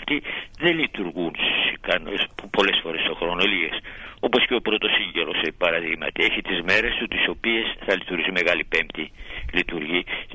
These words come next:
επίσης, λι-, ε, συν, ε, συν, ε, ε, ονοματική εορτή του Πατριάρχου.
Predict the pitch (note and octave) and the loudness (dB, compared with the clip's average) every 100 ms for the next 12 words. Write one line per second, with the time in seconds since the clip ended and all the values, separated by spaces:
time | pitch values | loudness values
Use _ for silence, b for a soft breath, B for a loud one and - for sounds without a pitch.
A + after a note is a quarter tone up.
0 | G#2 - G2+ - G2 - - F#2 F2+ F2+ | -2 2 2 2 0 -2 -2 -2 0 0
1 | G2 E2+ D#2 D2 C#2+ C#2+ - - - G2+ | 0 0 0 0 -2 -4 -2 0 2 2
2 | F#2 - G2 - - - F#2 E2+ - G2 | 0 0 0 0 -2 0 0 -4 -10 -2
3 | E2+ D#2+ - G#2+ - - F#2 F2 F#2 - | 0 0 -4 -6 -4 0 0 2 2 0
4 | - A2 G2 F2+ - G2 F#2 - - E2+ | 0 2 4 2 -2 -2 -2 -4 -6 -4
5 | - F2 F#2 - - | 0 2 2 -2 -10